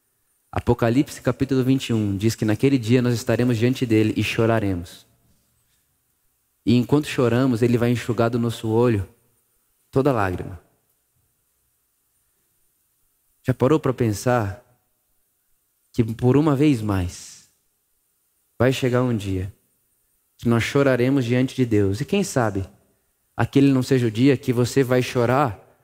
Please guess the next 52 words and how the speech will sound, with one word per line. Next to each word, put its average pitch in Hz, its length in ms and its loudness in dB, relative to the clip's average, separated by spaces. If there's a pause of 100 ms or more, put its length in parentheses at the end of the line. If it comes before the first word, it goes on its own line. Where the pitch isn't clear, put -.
(160)
ouvindo 131 480 4
as 120 80 0
explicações 135 760 0
das 110 160 -2
coisas, 92 640 -6
ouvindo 123 440 2
os 139 100 -2
caminhos 131 480 0
das 107 180 -2
coisas, 107 400 -8 (640)
ouvindo 131 300 4
o 170 40 0
que 160 120 -4
Deus 151 200 4
tem 160 160 0
a 156 60 4
dizer 147 280 2
sobre 143 220 0
a 135 40 2
sua 156 280 -2
vida. 117 460 -2 (1080)
E - 20 -8
sabe 185 200 2
aquilo 180 240 2
que - 80 -10
você 151 120 0
não 151 80 2
entende, 143 400 2
aquilo 139 240 0
que - 80 -8
você 139 120 -2
não 127 120 2
vê, 117 140 2
aquilo 139 240 0
que - 80 -8
você 135 100 -2
não 139 80 2
percebe? 135 380 0
Deus 147 180 2
te 147 120 -2
contando 143 340 0
e 147 60 2
você 131 240 0
chorando 131 420 2
pela 120 220 2
última 160 440 0
vez, 104 360 -2
tipo - 240 -2
um 127 80 4
choro 156 340 0
de 139 100 -8
despedida. 110 720 0